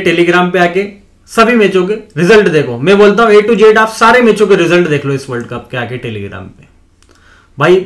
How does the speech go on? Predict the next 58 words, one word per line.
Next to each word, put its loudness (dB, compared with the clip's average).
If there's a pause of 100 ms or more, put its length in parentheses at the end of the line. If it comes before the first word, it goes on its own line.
बोलोगे, 0
"अरे -2
यार, -4 (120)
काश -4
मैं -6 (460)
भाई 0
का -4
channel -4 (100)
पहले -8
देख -10
लेता, -12 (440)
काश -6
मैं -8
भाई -8
की -10
video -8 (180)
पहले -2
देख -2
लेता," -8 (600)
अगर -4
आप -4
इस -6
channel -6
पे -10
नए -8
हो -12
तो, -20 (880)
ठीक 2
है 6
भाइयों। 4
तो -14
World -4
Cup -8
पूरा -4
ही -2
मेरे -6
नाम -10
रहा -8 (480)
और -8
अब -8
बस -6
तीन 0
मैच -2
जो -2
है, -2
इनमें -4
भी -4
ज़बरदस्त -6
बड़े-बड़े -4
धमाके -10
करने -8
के -6
पूरे -2
मूड 0
में 0
है 2
आपका -2
भाई। -2